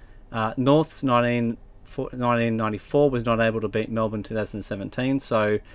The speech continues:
uh, North, who knocked out the fifth seed, and they were the twenty-eighth seed, uh,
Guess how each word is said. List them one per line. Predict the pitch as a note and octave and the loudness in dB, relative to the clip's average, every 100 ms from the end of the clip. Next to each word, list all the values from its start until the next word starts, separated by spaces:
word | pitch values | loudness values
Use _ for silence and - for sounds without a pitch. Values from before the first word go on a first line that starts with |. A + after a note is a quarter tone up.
| - - - - | -20 -20 -20 -8
uh, | G2+ G2+ G#2 | -4 -4 0
North, | B2+ D3+ - | 4 4 4
who | C3+ | 0
knocked | A#2+ - | 0 0
out | A#2+ A2 | 0 -2
the | - | -2
fifth | - C3+ | 0 0
seed, | - C3 B2 A#2 - - - - | 0 0 0 0 -4 -16 -18 -12
and | G#2+ G#2 | -8 -4
they | G2 | -4
were | F#2 | -4
the | |
twenty-eighth | - C3 C3 - | -2 0 0 -4
seed, | - B2 A#2+ A#2+ - - - - - | -4 0 0 -2 -10 -20 -20 -18 -6
uh, | G2+ G2+ | -2 -2